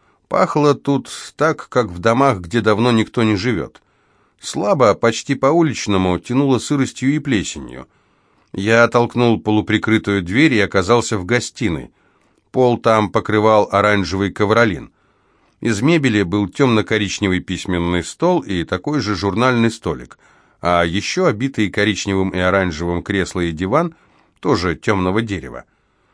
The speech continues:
Два больших окна без переплета выходили на север.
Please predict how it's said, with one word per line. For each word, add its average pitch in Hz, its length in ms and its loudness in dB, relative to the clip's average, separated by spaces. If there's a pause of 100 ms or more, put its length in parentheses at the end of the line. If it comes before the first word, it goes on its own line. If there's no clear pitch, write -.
(340)
Два 117 320 2
больших 117 400 -2
окна 123 340 2
без 101 220 -4
переплета 110 760 0
выходили 104 540 -4
на 117 160 0
север. 117 460 -8